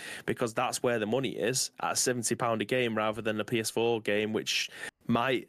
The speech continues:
have dropped in cost now, it might be thirty-five to forty-five quid,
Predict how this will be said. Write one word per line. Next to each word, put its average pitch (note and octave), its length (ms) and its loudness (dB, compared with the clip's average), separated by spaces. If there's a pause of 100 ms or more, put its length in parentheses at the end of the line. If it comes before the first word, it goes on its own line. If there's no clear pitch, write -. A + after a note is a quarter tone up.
(120)
have B2 200 -2
dropped - 360 0
in B2+ 80 2
cost C3+ 320 -2
now, B2+ 80 2
it G#2+ 80 0
might A#2+ 180 0
be - 60 -8
thirty-five A2+ 640 0
to A2+ 80 -6
forty-five B2 600 0
quid, B2+ 300 0